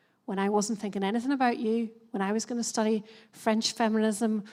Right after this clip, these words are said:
and all that crazy stuff, and all of a sudden, you can turn it around and you can actually use me to share your goodness.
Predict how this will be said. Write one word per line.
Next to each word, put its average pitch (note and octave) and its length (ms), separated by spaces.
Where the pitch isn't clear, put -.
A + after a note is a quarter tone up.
and G#3 100
all G#3 100
that G#3 200
crazy A#3 420
stuff, - 540
and G3+ 120
all G#3+ 160
of A3+ 100
a A3+ 40
sudden, G3+ 460
you - 120
can G3+ 160
turn F#3+ 360
it G#3+ 100
around G#3 580
and A3 160
you G#3 100
can G#3 240
actually G#3+ 640
use A3+ 360
me A3 380
to - 80
share G#3 360
your G#3 240
goodness. A3 580